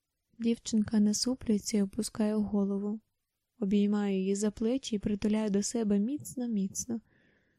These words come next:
Сльози застеляють очі так, що я вже нічого не бачу. «Вибач, сонечко,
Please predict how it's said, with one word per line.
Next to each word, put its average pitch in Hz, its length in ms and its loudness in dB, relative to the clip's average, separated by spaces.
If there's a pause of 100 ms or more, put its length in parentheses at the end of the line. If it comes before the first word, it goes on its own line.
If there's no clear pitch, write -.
(320)
Сльози 240 380 2
застеляють 233 720 -2
очі 233 300 -2
так, 269 320 -2
що - 260 -8
я 226 300 -2
вже 220 240 0
нічого 220 600 0
не 208 120 2
бачу. 233 400 -6 (800)
«Вибач, 233 540 2
сонечко, 214 640 0